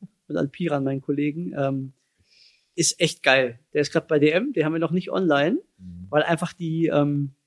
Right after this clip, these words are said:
Speaker 1: ja, Verfügbarkeit, also der ist, der ist, wir haben damit nicht gerechnet, dass der so krass ausverkauft wird.
Speaker 2: Spannend. Okay, und wenn man sich bei euch bewerben möchte, welche Stellen, welche Leute sucht ihr aktuell am meisten?
Speaker 1: Also,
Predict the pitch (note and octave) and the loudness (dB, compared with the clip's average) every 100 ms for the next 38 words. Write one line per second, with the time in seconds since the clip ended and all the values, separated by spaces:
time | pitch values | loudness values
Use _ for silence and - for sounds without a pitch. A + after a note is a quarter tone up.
0 | _ - C#3+ B2 C#3+ - - D3+ - C#3+ | _ 0 0 2 -4 -6 -4 -4 0 -2
1 | C#3+ - - B2+ B2+ B2+ B2+ _ _ _ | -2 -6 -16 -14 -10 -12 -14 _ _ _
2 | _ _ D3 C#3+ - - C#3 - - C#3+ | _ _ -2 -2 0 2 2 0 -8 -4
3 | D#3 D#3+ D3 D#3+ D3+ D3 C#3+ C#3+ C3 C3 | -2 0 -2 -2 -10 -12 -12 -12 -12 -14
4 | C3+ - - - _ C3 _ C3+ _ _ | -14 -18 -20 -20 _ -20 _ -20 _ _
5 | _ _ _ - - F#2 F2+ - B2+ A2 | _ _ _ -20 -20 -20 -16 0 4 4
6 | F#2+ A#2 C#3 C#3 C#3 C3+ A#2+ - A#2+ G2+ | 6 6 8 6 4 4 2 0 -4 2
7 | A#2 C3+ G2+ F2+ - F2+ F2 _ _ - | 4 4 0 -8 -14 -20 -20 _ _ 0
8 | A2+ A#2+ - A#2 A2+ A2 G#2 A#2 G#2+ G#2+ | 0 0 -4 -2 -2 -4 -8 -12 -16 -18
9 | _ _ - G#2+ A2+ G#2 A2 - A2+ - | _ _ 0 6 6 4 0 0 0 0
10 | - - F#2+ F#2 F#2+ F#2+ - - _ _ | -4 -6 -4 -4 -4 -4 -4 -8 _ _
11 | _ _ _ _ _ _ _ _ _ _ | _ _ _ _ _ _ _ _ _ _
12 | - D3+ F3 F3 - | -6 2 2 2 -4